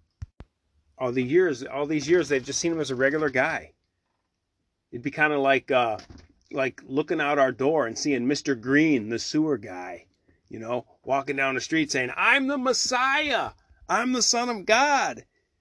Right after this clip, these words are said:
Be like, "No, you're Mister Green, the sewer guy. You've lost your marbles."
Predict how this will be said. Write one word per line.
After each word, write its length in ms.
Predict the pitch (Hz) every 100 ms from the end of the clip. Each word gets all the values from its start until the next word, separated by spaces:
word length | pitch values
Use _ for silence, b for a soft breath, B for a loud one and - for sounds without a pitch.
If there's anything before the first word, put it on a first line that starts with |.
| _ _ _ _ _ _ _
Be 120 | - 156
like, 300 | 147 143 143
"No, 400 | 143 147 165 156
you're 220 | 156 202
Mister 300 | 214 - 165
Green, 360 | 120 170 214
the 80 | 135
sewer 340 | 120 196 170 117
guy. 460 | 107 - - - _ _ _ _ _ _ _ _ -
You've 200 | 165 139
lost 320 | 151 151 -
your 100 | 107
marbles." 640 | 113 202 156 76 - -